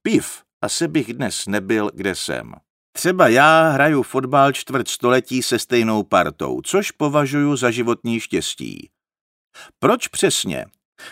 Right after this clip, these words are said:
Protože bych se nechtěl kamarádit jen se samými novináři. Tohle je na sportu úžasný.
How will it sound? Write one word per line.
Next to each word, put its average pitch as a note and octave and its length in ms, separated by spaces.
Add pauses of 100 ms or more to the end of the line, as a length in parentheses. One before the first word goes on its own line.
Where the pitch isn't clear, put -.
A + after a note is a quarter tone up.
Protože D3+ 380
bych D#3 160
se D3 140
nechtěl C#3 340
kamarádit C3+ 720
jen B2+ 200
se A#2+ 180
samými C3 540
novináři. A#2+ 720 (1500)
Tohle C3+ 420
je B2 140
na A2+ 120
sportu G#2+ 420
úžasný. E2+ 760